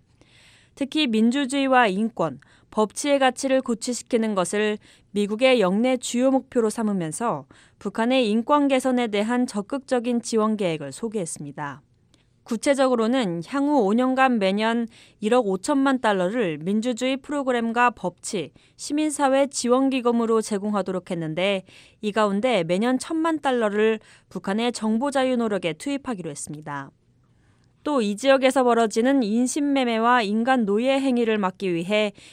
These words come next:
미국이 추가 노력을 기울이도록 촉구하고 미국이 인권유린 가해자에 제재를 부과할 수 있도록 했습니다. 아울러 최대 압박과 관여 캠페인을 통해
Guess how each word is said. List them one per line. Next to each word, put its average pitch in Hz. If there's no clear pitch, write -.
미국이 208
추가 285
노력을 269
기울이도록 220
촉구하고 202
미국이 196
인권유린 247
가해자에 220
제재를 247
부과할 214
수 -
있도록 156
했습니다. 151
아울러 208
최대 302
압박과 285
관여 247
캠페인을 262
통해 208